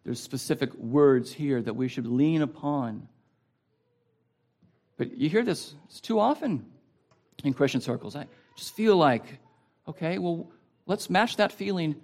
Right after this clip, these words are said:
to the Word of God. Let's subject that to the Word of God.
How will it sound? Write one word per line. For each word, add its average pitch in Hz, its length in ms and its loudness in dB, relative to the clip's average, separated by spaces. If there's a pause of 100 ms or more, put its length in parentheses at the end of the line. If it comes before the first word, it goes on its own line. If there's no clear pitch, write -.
(140)
to - 80 -20
the 143 80 -10
Word 185 160 -4
of 143 80 -8
God. 120 300 -6
Let's 175 200 -6 (140)
subject 185 480 -2
that 180 240 -2
to 175 60 -4
the 160 80 4
Word 143 180 0
of 123 80 -8
God. 110 340 -4